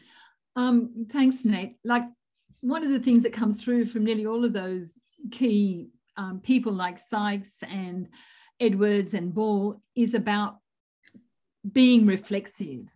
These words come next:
And I think that's what they mean by being reflexive. What are the consequences? Like, part of the th-, social theory is always about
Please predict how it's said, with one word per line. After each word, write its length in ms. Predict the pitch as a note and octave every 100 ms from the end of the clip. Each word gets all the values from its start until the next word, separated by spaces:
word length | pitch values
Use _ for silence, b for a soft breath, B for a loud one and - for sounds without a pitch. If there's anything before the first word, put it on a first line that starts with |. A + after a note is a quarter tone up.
| _
And 300 | G#3 F#3+ G#3 G3+
I 120 | G#3
think 200 | G#3 A#3
that's 260 | A#3+ C#4 G#3
what 140 | G#3
they 140 | F#3+ F#3
mean 320 | G3+ G3+ E3+
by 140 | F3+
being 260 | F#3 F3+ F3
reflexive. 480 | F3 - E3+ - E3+
What 220 | A3+ B3
are 80 | G#3+
the 100 | G3
consequences? 880 | - G3+ G3 G#3 - F3+ - E3+ E3+ B B B
Like, 240 | G3+ G3+ - _ _ _ _ _ _ _
part 200 | - C4+
of 100 | A#3+
the 320 | G3+ - - - _ _
th-, 240 | C4+ C4 A#3+
social 320 | C#4 C4 A3+
theory 240 | G#3+ G3
is 80 | F#3+
always 520 | - A#3+ A3 F#3 F3
about 280 | F#3 E3+ E3